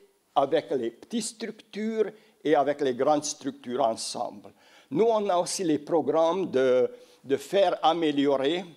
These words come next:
faire améliorer, euh, comment se dire, euh, l'efficacité des oasis, réhabilitation des oasis. Euh, alors, on utilise, euh, des M R O dans plusieurs aspects et j'espère bien que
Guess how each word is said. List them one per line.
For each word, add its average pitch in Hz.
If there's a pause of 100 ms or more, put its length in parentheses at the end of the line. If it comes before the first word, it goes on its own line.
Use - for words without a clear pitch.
(360)
faire 160
améliorer, 143 (320)
euh, 123 (120)
comment 143
se 139
dire, 135
euh, 127 (1000)
l'efficacité 151
des 120
oasis, 113
réhabilitation 131
des 113
oasis. 113 (680)
Euh, 117 (160)
alors, 123 (480)
on 160
utilise, 165
euh, 120
des 117
M 135
R 131
O 123
dans 110
plusieurs 151
aspects 190 (380)
et 127
j'espère 165
bien 143
que 160